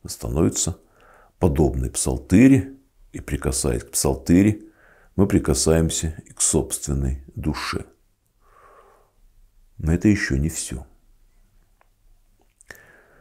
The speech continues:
Вот мы берем псалтырь, мы читаем,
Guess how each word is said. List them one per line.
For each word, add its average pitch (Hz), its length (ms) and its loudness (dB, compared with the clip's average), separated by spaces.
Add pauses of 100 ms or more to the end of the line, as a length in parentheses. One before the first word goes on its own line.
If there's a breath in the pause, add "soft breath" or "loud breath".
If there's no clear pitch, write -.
(460 soft breath)
Вот 131 200 4
мы 107 80 10
берем 90 320 8
псалтырь, 78 680 2 (840 soft breath)
мы 67 140 -12
читаем, 110 600 2